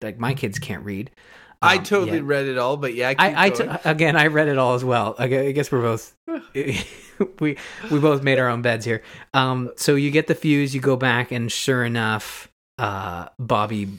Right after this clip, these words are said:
Speaker 1: blows himself up to take out this rock.
Speaker 2: And Ryan did a good job of prefacing the fact that, like, as adults, when you meet a character that is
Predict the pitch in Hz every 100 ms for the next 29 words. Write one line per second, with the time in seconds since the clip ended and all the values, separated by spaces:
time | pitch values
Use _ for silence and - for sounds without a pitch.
0 | - 135 120 123 135 139 135 123 120 117
1 | 110 113 104 92 - 107 - 107 - 107
2 | 104 90 92 98 104 - - - _ -
3 | - - _ _ 202 220 220 202 233 294
4 | 349 285 226 214 196 196 185 156 190 180
5 | 170 175 160 139 135 127 165 135 135 123
6 | - 120 107 _ _ 170 180 175 - 185
7 | 165 123 120 - - _ _ _ 147 180
8 | 208 240 196 226 165 - 185 180 170 156
9 | 135 139 113 131 131